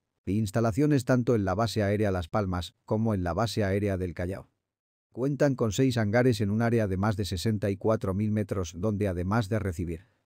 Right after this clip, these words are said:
aeronaves comerciales para realizarles mantenimiento,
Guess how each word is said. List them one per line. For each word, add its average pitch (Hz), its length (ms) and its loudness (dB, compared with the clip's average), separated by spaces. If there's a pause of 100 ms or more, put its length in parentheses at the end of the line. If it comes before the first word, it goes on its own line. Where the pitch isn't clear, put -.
(160)
aeronaves 113 640 2
comerciales 120 680 2
para 104 200 0
realizarles 107 640 0
mantenimiento, 101 800 -2